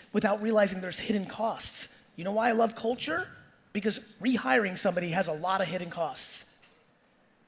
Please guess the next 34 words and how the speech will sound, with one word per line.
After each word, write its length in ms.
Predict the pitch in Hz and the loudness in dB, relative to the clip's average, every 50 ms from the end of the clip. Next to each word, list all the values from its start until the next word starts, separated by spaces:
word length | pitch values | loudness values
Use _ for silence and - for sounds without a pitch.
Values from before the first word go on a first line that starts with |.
| _ _ _ _ _ _ _ _ _ - | _ _ _ _ _ _ _ _ _ 0
People 180 | - 240 208 214 | 0 2 4 4
are 60 | 196 | 2
like, 100 | - - - | 0 -2 -8
"I'm 120 | - 311 320 | -8 -6 -6
not 160 | 294 277 - | -6 -6 -6
gonna 120 | - 254 | -6 -6
give 160 | 240 220 254 233 | -6 -6 -6 -6
you 160 | 247 247 233 | -6 -6 -6
a 60 | 220 | -6
raise, 520 | 208 226 254 240 220 214 196 190 - - - - - - - - - - - - | -4 -4 -2 -2 -2 -4 -4 -6 -6 -8 -10 -12 -18 -20 -20 -20 -20 -20 -12 -6
you 120 | 214 226 | -2 0
know, 100 | 214 208 | 0 0
for 140 | 202 - 220 | -2 -4 -6
three 220 | - - 247 240 | -6 -4 -2 0
thousand 300 | 214 233 220 226 214 226 | 2 4 4 4 4 2
dollars," 460 | 233 233 220 220 208 190 185 190 - - - - - _ _ - | 2 4 4 4 4 2 0 -2 -6 -10 -14 -18 -20 _ _ -4
and 80 | 185 | -2
then 80 | 202 214 | -2 -2
the 80 | 220 208 | -2 -2
person 400 | - 233 220 - 214 185 170 175 | -2 -2 -2 -2 -4 -6 -4 -2
leaves. 480 | 254 285 277 - - - - - - - - _ _ _ _ _ _ _ _ _ _ _ _ _ _ _ _ _ _ _ _ _ _ _ _ _ _ _ _ _ | -2 0 0 -2 -2 -4 -6 -8 -10 -12 -18 _ _ _ _ _ _ _ _ _ _ _ _ _ _ _ _ _ _ _ _ _ _ _ _ _ _ _ _ _
And 120 | - 196 196 | -2 0 0
then 80 | 196 | 0
they 80 | 196 196 | 0 -2
spend 300 | 190 - - 202 180 175 | 0 0 2 0 0 0
six 280 | - - 294 277 - - | 0 -2 -4 -4 -4 -2
thousand 520 | - 180 165 170 170 175 180 175 180 - - | 0 0 2 2 0 -2 -4 -8 -10 -10 -8
to 80 | 196 | -8
replace 320 | 185 185 - - 214 196 - | -8 -6 -2 -2 -2 0 0
somebody 240 | - 202 185 190 185 | 0 0 0 0 0
that 120 | 170 180 | 2 2
has 160 | 185 185 165 160 | 2 2 0 2
no 120 | 190 190 | 0 -2
context. 680 | 185 - 226 208 190 - 180 135 - - - - - | 0 0 0 0 0 -2 -4 -8 -8 -10 -12 -12 -14